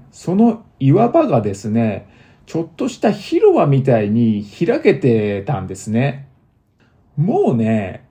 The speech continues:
滝の中に入ってしまったかのように、錯覚してしまう場所だったんですよね。岩場のすぐ横を豪快な滝が流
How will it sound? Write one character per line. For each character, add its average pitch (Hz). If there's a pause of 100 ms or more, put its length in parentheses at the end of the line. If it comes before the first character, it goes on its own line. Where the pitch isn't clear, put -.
(140)
滝 165
の 262
中 285
に 117
入 320
っ 277
て -
し 139
ま 127
っ -
た 139
か 135
の 110
よ 113
う 98
に、 98 (720)
錯 165
覚 233
し -
て 226
し 214
ま 196
う 180
場 165
所 170
だ 170
っ 170 (260)
た 110
ん 95
で 95
す -
よ 92
ね。 104 (640)
岩 196
場 220
の 208
す 220
ぐ 190
横 113
を 110
豪 151
快 143
な 143
滝 135
が 131
流 120